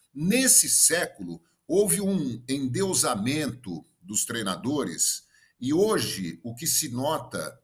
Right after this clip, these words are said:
é, em, em muitas das conversas sobre futebol, na televisão, ou no bar, ou em qualquer lugar, é o seguinte: quando o time está voando, é o técnico.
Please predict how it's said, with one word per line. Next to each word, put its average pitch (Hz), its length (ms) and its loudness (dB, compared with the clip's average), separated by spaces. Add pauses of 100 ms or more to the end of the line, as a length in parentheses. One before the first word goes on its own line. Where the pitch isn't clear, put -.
(120)
é, 87 760 -6
em, 107 280 -8
em 95 440 -6
muitas 165 840 2
das 107 160 -4
conversas 98 540 -4
sobre 98 260 -8
futebol, 113 500 -4
na 104 120 -4
televisão, 110 880 -2
ou 90 100 -6
no 85 120 -10
bar, 117 520 0
ou 95 100 -2
em 90 80 -8
qualquer 95 300 -8
lugar, 117 500 -2 (640)
é 143 60 0
o 151 40 2
seguinte: 135 640 0
quando 214 340 0
o 165 100 -2
time 98 540 -2
está 98 480 -2 (220)
voando, 156 880 2 (760)
é 127 100 0
o 151 240 -2
técnico. 98 760 -2